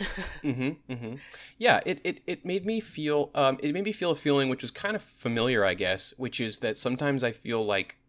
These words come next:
Speaker 2: mental illness is contagious. Like,
Speaker 1: Oh.
Speaker 2: like, you can breathe it in, or you can, or you can, uh, you can, you can acquire it from ingesting media. Like,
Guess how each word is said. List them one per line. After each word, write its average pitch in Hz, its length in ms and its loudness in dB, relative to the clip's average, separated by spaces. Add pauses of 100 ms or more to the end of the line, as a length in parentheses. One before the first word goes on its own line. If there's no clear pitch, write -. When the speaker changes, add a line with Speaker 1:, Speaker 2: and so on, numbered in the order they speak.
(180)
Speaker 2:
mental 101 460 -4 (140)
illness 101 360 -2
is 92 120 -6
contagious. - 800 -10 (1000)
Like, 98 300 -4 (140)
Speaker 1:
Oh. 226 320 2 (500)
Speaker 2:
like, 104 140 0
you 107 100 -8
can 101 160 -4
breathe 101 320 -4
it 95 100 0
in, 90 380 -4
or 92 100 -8
you 90 160 -6
can, 87 320 -8 (100)
or 98 140 -4
you 95 160 -4
can, 95 380 -8
uh, 87 320 -2 (380)
you 104 100 -6
can, 92 300 -6 (480)
you 80 280 -6
can 127 140 0
acquire 120 560 2
it 107 120 0
from 104 380 -6
ingesting 98 680 -4
media. 101 400 0
Like, 98 200 2